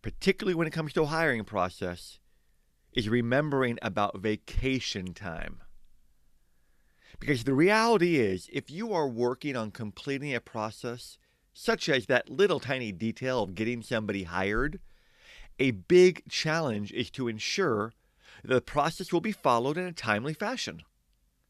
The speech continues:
And as I've discussed in previous episodes, if you don't follow a process that is thorough yet time compressed, you will lose out on the best talent.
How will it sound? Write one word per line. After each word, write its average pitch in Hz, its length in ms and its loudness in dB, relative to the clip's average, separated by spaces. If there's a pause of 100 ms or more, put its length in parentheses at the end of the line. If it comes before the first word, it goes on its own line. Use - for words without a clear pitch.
(560)
And 135 160 2
as 143 240 4
I've 139 160 4
discussed 131 500 0
in 117 120 -2
previous 110 560 -2
episodes, 101 920 -2 (380)
if 139 160 -2
you 123 100 -2
don't 131 340 0
follow 156 360 2
a 123 60 0
process 139 600 -2
that 120 180 2
is - 180 -6
thorough 135 500 2
yet 123 280 0
time 139 420 0
compressed, 123 720 -2 (540)
you 147 200 0
will 123 600 6
lose 127 380 2
out 127 320 4
on 113 200 -4
the 120 100 0
best 107 260 0
talent. 85 520 -4